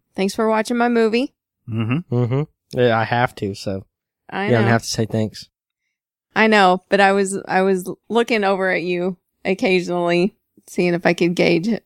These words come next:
Speaker 1: if you were enjoying it or not.
Speaker 3: Did you gauge me giving it a seventy-six?
Speaker 1: Yeah, I did. But there were parts you enjoyed. It
Speaker 3: Yeah,
Speaker 1: pi-,
Speaker 3: there were.
Speaker 1: it picked up, and I knew you'd like Farmer Ted more as the movie went on.
Speaker 3: Yeah.
Speaker 1: So, no,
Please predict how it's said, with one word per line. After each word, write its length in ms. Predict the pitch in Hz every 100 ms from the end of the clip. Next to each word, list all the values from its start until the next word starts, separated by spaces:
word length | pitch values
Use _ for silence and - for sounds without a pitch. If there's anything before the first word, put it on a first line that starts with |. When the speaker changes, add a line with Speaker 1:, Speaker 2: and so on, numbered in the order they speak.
| _
Speaker 1:
if 160 | 202 190
you 100 | 170
were 100 | 165
enjoying 440 | 165 170 170 165 165
it 100 | 165
or 100 | 170
not. 280 | 170 165 - _
Speaker 3:
Did 200 | 127 123
you 100 | 120
gauge 380 | 123 123 123 120
me 180 | 127 123
giving 300 | 120 123 123
it 120 | 120
a 40 |
seventy-six? 760 | 117 139 131 127 151 147 - - _
Speaker 1:
Yeah, 200 | 170 143
I 80 | 135
did. 240 | 117 85 - _ _ _ _ _ _ _ _
But 100 | 294
there 120 | 403
were 120 | 480 494
parts 300 | 330 247 -
you 100 | 196
enjoyed. 400 | 180 170 170 180
It 100 | 214
Speaker 3:
Yeah, 100 | 220
Speaker 1:
pi-, 40 | 175
Speaker 3:
there 120 | 185
were. 180 | 139 123
Speaker 1:
it 40 |
picked 240 | 302 -
up, 200 | 170 175 - -
and 240 | 170 185 _ _ _ _ _ _
I 100 | -
knew 160 | 220 208
you'd 220 | 196 190
like 180 | 180 180
Farmer 280 | - 180 175
Ted 380 | 214 165 165 180 _ -
more 520 | 202 190 170 170 - _
as 160 | 185 175
the 60 |
movie 300 | 175 165 160
went 180 | 151 143
on. 200 | 147 180 - _ _ _ _ _ _
Speaker 3:
Yeah. 380 | 135 113 110 113
Speaker 1:
So, 140 | 113 190 _ _ _ _ _ _
no, 280 | 220 220